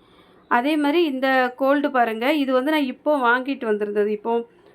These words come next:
ஒரு ரெண்டு, மூணு வீடியோக்கு முன்னாடி போட்டிருந்தேன் பாருங்க, நாகர்கோயில்ல வாங்கியிருந்தேன் அப்படின்னுட்டு. இப்போ வாங்கிட்டு வந்தது இந்த கோல்டெல்லாம். இதுக்கு முன்னாடி வாங்கின கோல்டு ஒண்ணு இருக்கு.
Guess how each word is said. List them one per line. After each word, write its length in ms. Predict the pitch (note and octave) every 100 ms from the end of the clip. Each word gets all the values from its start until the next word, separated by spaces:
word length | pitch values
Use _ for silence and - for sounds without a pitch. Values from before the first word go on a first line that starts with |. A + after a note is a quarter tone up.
| _ -
ஒரு 440 | A#3+ A#3 A#3 A3+
ரெண்டு, 200 | A#3 A#3
மூணு 180 | A#3+ B3+
வீடியோக்கு 320 | B3 B3 C4
முன்னாடி 300 | C4 B3+ B3+ C4
போட்டிருந்தேன் 440 | B3+ A#3+ A#3+ A#3+
பாருங்க, 320 | A#3 A3+ B3
நாகர்கோயில்ல 600 | D4+ B3 B3+ B3+ A#3 A3+ A3+
வாங்கியிருந்தேன் 520 | A3 A3+ G#3+ G#3+ A3
அப்படின்னுட்டு. 420 | G3+ G3+ G3+ B3 B4+ - _ _ _ _ -
இப்போ 180 | C#4 D4
வாங்கிட்டு 380 | B3+ B3 B3 A#3
வந்தது 300 | G#3+ G#3+ G#3+
இந்த 240 | - A#3 A3+ A3 G#3+
கோல்டெல்லாம். 640 | A3+ A3+ G#3+ G3+ G3 C4 A#4 - _ _ _ -
இதுக்கு 280 | C4+ D4
முன்னாடி 340 | C#4+ C#4+ D#4+ F4
வாங்கின 340 | D#4+ D4+ D4
கோல்டு 340 | C4 B3 A#3+ A#3
ஒண்ணு 220 | A3+ A3+
இருக்கு. 260 | A3 G#3 G#3